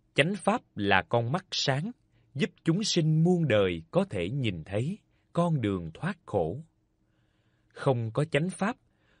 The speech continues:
con người làm sao có thể biết thuận theo trời đất để góp phần vào cuộc sinh tồn? Làm sao có thể giáo hóa thành tựu cho muôn loài? Làm sao có thể thoát ly khỏi mọi sự mê hoặc,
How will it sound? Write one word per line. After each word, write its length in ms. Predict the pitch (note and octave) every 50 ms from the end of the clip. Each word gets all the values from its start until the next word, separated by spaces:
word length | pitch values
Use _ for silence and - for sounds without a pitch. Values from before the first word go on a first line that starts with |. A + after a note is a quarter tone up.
| _ _
con 220 | - A3 G#3+ F#3 D#3+
người 180 | C3 B2+ A#2+
làm 200 | A#2+ B2 A#2+ A#2
sao 420 | A2+ - - F3 F3 F3+ F3+ F3 D#3+
có 100 | - B3 -
thể 200 | - A2+ F#2+ G#2+
biết 320 | B2+ D#3 A#3+ C4 - _ -
thuận 280 | A#2 G2+ F2+ F2+ G#2
theo 220 | A2 - E3+ F#3 F3 D#3+
trời 220 | - A#2 G2+ F#2+ F#2
đất 180 | C3 G#3+ - _ _ _ _ _ _ _ _ _
để 300 | - A2+ F#2+ F2 F2 A#2 C3 C#3
góp 140 | F#3+ A#3
phần 420 | - _ - C3 A2 A2 G2+ G2+ F#2
vào 160 | A2 G2+ F#2
cuộc 220 | - - G#2+ -
sinh 260 | - - G#3 F#3+ F#3+ F3
tồn? 260 | - B2+ A#2+ A#2+ A#2+ - _ _ _ _ _ _ _ _ _ _ _ _ _ _ _ _ _ -
Làm 240 | G#2 G2+ G2 F2+ E2
sao 400 | E2 - - B2 A#2+ A#2+ A#2+ A2
có 100 | - G3
thể 160 | G3 - G#2+ F#2+ A2 A#2+ A#2+
giáo 220 | C#3 C#3+ F3 G#3
hóa 280 | F3 D3+ D3 D#3 G3+ A#3+ -
thành 240 | - C#3 A2+ G#2+ G2
tựu 380 | - - G#2+ G2+ F#2+ G2 A2 A#2 -
cho 120 | - F3+
muôn 300 | F3 F3 F#3+ G3 F#3+ F3+
loài? 300 | D#3+ C3 A#2+ A#2+ C3+ C#3 - _ _ _ _ _ _ _ _ _ _ _ _ _ _ _ _
Làm 280 | - G2+ A2+ B2 B2 A#2+
sao 360 | - - - E3 D#3+ E3 D#3+
có 140 | D#3+ - A3+
thể 240 | - - G2+ G2+ A#2 A2
thoát 280 | - G3+ B3 - - F3+
ly 160 | F3 E3+ D#3
khỏi 340 | - - F#2+ F2+ A2 D#3+ F3+
mọi 240 | E3 A2 F#2 F#2
sự 260 | F#2+ - - - G2+ G#2+
mê 240 | B2+ D3+ F#3+ G3+ F#3+ D3
hoặc, 220 | B2 A#2+ G#2 -